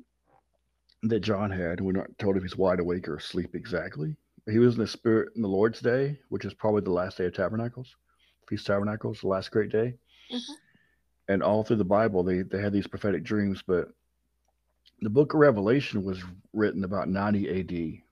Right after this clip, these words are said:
Speaker 1: long after the resurrection, long after the book of Acts, decades, sixty years of the book of Acts.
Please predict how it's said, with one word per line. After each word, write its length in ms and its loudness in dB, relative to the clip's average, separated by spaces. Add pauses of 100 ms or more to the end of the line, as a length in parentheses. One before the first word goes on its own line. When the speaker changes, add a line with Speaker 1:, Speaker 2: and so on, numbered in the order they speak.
(140)
Speaker 1:
long 300 4
after 180 2
the 100 4
resurrection, 840 2
long 360 0
after 200 -4
the 80 -6
book 220 0
of 80 -2
Acts, 480 -2 (640)
decades, 440 2
sixty 360 -2
years 260 0
of 60 -6
the 80 -10
book 200 -10
of 100 -4
Acts. 260 -18